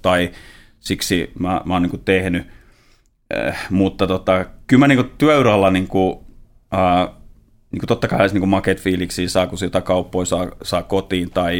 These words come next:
yhä enenevässä määrin nyt niinku nykypäivänä, ää, kyllä suurin, ää, niinku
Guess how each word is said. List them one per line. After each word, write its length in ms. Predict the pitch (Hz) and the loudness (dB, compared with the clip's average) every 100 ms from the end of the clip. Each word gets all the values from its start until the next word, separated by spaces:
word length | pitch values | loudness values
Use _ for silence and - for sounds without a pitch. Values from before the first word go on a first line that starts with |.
| 69 65 | -4 -4
yhä 180 | 95 110 | 0 4
enenevässä 320 | 135 117 - | 4 2 2
määrin 420 | 101 101 98 92 | 4 4 2 2
nyt 180 | 92 87 | -2 -2
niinku 200 | 92 101 | -4 0
nykypäivänä, 680 | 107 107 - 92 90 90 90 - - - _ _ _ _ - | 0 -2 -2 -2 -2 -4 -6 -12 -20 -20 _ _ _ _ -6
ää, 340 | 90 90 80 - - - - | 0 2 0 -4 -20 -8 2
kyllä 220 | 120 107 | 4 4
suurin, 640 | - 135 113 104 92 87 - - | 4 4 6 4 2 0 -4 -14
ää, 400 | - 69 - - - - | -8 -6 -6 -8 -14 -14
niinku 600 | 92 87 - 87 87 - | -8 -8 -6 -6 -4 -8